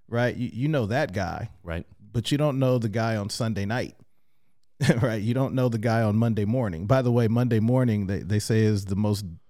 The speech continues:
Speaker 1: depressing day for pastors
Speaker 2: Pastors,
Speaker 1: because
Speaker 2: yep.
Speaker 1: you've, you've poured everything out on Sunday and all that, and, and people don't know that spiritual drain.
Speaker 2: Mm-hmm.
Speaker 1: And so on Monday, it's like, "Monday."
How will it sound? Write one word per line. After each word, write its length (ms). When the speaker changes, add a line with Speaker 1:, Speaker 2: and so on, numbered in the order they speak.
Speaker 1:
depressing 640
day 320
for 200
pastors 380
Speaker 2:
Pastors, 380
Speaker 1:
because 280
Speaker 2:
yep. 60
Speaker 1:
you've, 240
you've 240
poured 300
everything 440
out 300
on 160
Sunday 480
and 100
all 140
that, 240
and, 180
and 260
people 220
don't 180
know 120
that 180
spiritual 540
drain. 480
Speaker 2:
Mm-hmm. 260
Speaker 1:
And 120
so 160
on 140
Monday, 320
it's 140
like, 160
"Monday." 540